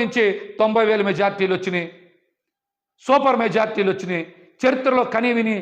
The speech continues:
ఎరగని మెజారిటీలు వచ్చినాయి అంటున్నారు. ఎనభై వేల నుంచి తొంభై వేల మెజారిటీ వచ్చింది ముగ్గురికే కదా. యాభై వేల నుంచి ఎనభై వేల లోపు మెజారిటీలు మొత్తం వచ్చింది ఇరవై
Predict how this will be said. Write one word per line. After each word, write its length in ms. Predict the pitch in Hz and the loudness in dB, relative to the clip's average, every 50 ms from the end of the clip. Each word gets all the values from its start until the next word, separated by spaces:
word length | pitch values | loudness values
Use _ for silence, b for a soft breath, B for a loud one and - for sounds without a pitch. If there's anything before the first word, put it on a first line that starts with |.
| - - - - | -6 -10 -8 -4
ఎరగని 300 | 151 196 220 226 233 208 185 180 | -2 0 0 0 0 0 -2 -2
మెజారిటీలు 440 | 156 180 196 190 196 - 175 156 147 | 0 0 -2 -2 -2 -4 -4 -4 -4
వచ్చినాయి 260 | 147 - 147 147 127 | -6 -6 -8 -8 -8
అంటున్నారు. 280 | 110 101 104 95 92 - _ _ _ _ _ _ _ _ _ _ _ _ _ - | -8 -8 -12 -16 -16 -18 _ _ _ _ _ _ _ _ _ _ _ _ _ -10
ఎనభై 300 | - - 185 185 214 214 202 | -6 -4 -2 0 0 2 2
వేల 140 | 208 214 208 | 2 2 0
నుంచి 220 | 214 202 208 214 196 - | -2 -2 -2 -2 -2 -2
తొంభై 220 | 196 196 196 214 | -2 0 0 2
వేల 160 | 202 208 202 196 196 | 2 2 0 0 -2
మెజారిటీ 300 | 185 185 208 196 202 202 | 0 0 0 0 0 -2
వచ్చింది 260 | 185 196 - 175 151 151 | -2 -2 -2 -4 -4 -4
ముగ్గురికే 320 | 156 135 185 185 175 180 127 131 | -4 -2 -2 -2 -2 -2 -4 -2
కదా. 160 | 127 131 143 139 - - - - - _ _ _ _ _ _ _ _ _ _ _ _ _ _ _ _ _ _ _ _ _ _ _ _ _ _ _ _ - | -2 -2 -2 -4 -4 -8 -16 -20 -20 _ _ _ _ _ _ _ _ _ _ _ _ _ _ _ _ _ _ _ _ _ _ _ _ _ _ _ _ -4
యాభై 300 | 110 139 175 214 233 240 233 | -2 0 2 4 4 6 6
వేల 160 | 233 233 233 233 | 6 6 4 4
నుంచి 260 | 226 233 - 233 214 180 160 - - - - - - - _ _ _ _ - | 2 2 2 2 4 4 2 0 -4 -10 -16 -20 -20 -20 _ _ _ _ -4
ఎనభై 300 | - 175 220 240 247 240 220 | -2 0 2 4 4 4 6
వేల 180 | 226 254 254 240 | 6 6 6 6
లోపు 140 | 240 220 - 190 | 4 4 2 2
మెజారిటీలు 460 | 214 202 214 240 240 240 - 226 208 180 180 | 0 2 2 2 2 2 2 0 0 2 0
మొత్తం 200 | 196 190 - 240 226 | -2 0 0 0 2
వచ్చింది 400 | 226 226 - 233 214 214 214 185 160 147 151 - - - - - _ _ _ _ _ _ _ _ _ _ _ _ _ _ _ _ - | 2 0 0 0 2 2 4 4 2 2 -2 -6 -12 -18 -20 -20 _ _ _ _ _ _ _ _ _ _ _ _ _ _ _ _ -6
ఇరవై 260 | 120 165 196 233 247 | -2 0 2 2 4